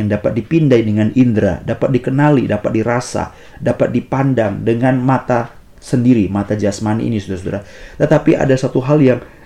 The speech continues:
dipahami sebagai suatu pengalaman atau pengertian-pengertian rohani dalam ayat delapan belas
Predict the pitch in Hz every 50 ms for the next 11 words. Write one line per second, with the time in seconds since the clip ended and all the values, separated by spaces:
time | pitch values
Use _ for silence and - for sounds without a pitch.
0 | - _ - 120 139 151 - - 131 123 131 143 147 151 151 147 135 139 - -
1 | - - - 147 120 110 107 104 107 120 - 120 110 131 127 - - 123 123 117
2 | 113 113 117 117 120 123 131 135 - 117 - - 117 - - 123 123 123 117 -
3 | - 123 113 110 - - 117 117 113 107 107 113 113 113 110 110 107 - - 107
4 | 107 107 107 101 - - - - - - - - - - 120 120 120 120 - -
5 | 113 113 117 - - 101 - 104 98 98 104 113 139 185 175 -